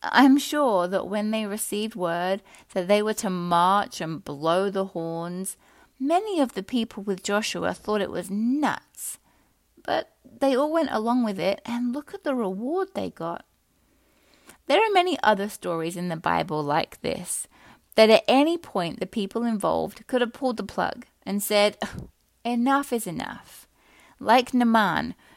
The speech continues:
who we read about in Second Kings. He had leprosy and was told by Elisha to wash in the Jordan River,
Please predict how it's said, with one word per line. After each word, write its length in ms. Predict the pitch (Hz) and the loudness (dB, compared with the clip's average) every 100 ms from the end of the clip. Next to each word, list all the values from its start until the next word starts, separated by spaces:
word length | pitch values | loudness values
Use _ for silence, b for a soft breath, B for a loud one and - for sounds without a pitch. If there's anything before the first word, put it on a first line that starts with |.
| b | b
who 100 | 226 | -6
we 140 | 220 | -2
read 180 | 202 240 | -2 0
about 400 | 240 180 170 - | 0 0 0 -2
in 140 | 180 | -6
Second 380 | 190 180 - 156 | -6 -8 -10 -14
Kings. 520 | - 175 - - - - b b b b | -12 -12 -12 -16 -20 -20 b b b b
He 160 | - 240 | -4 2
had 180 | 294 269 | 4 4
leprosy 720 | 151 - 170 - - 185 208 B B | 2 0 -10 -10 -6 -6 -8 B B
and 220 | - 220 214 | -4 -2 -2
was 100 | 208 | -4
told 320 | 220 190 190 | -4 -4 0
by 220 | 202 269 | 2 2
Elisha 400 | 294 202 180 180 | 0 -2 -6 -10
to 160 | - 196 | -10 -10
wash 560 | 175 170 175 190 - | -6 -4 -6 -6 -10
in 160 | - 220 | -6 -4
the 80 | 226 | -2
Jordan 400 | 190 156 156 175 | -4 -6 -6 -4
River, 360 | 220 208 165 | -4 -2 -4